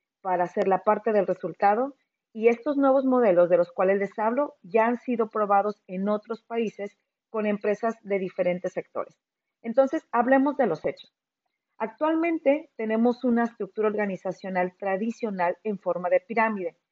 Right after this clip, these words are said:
es decir, la base de la pirámide es la población más gruesa y tenemos una cúpula directiva que es pequeñita y en cascada va bajando la información. Sin embargo, uno de los diferentes, eh,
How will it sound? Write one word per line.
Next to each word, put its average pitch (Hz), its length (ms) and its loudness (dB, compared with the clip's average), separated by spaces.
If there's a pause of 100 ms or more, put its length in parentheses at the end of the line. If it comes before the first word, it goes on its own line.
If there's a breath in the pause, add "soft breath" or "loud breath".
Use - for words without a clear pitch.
(180)
es 233 160 0
decir, 262 380 0
la 196 180 2
base 208 260 -2
de 202 120 -2
la 185 180 0
pirámide 202 480 0
es 190 140 -8
la 190 100 -4
población 180 460 -4
más 190 160 -6
gruesa 254 360 -2 (440)
y 226 140 -10
tenemos 233 400 0
una 269 220 2
cúpula 254 440 2
directiva 226 600 0 (300)
que 214 120 0
es 214 140 -4
pequeñita 240 720 2
y 202 120 2
en 190 100 0
cascada 214 480 0
va 214 160 2
bajando 196 440 0
la 185 120 2
información. 165 580 -8 (600)
Sin 320 160 -8
embargo, 247 520 2 (800)
uno 262 240 2
de 254 100 4
los 208 200 2
diferentes, 226 720 2 (160)
eh, 185 540 0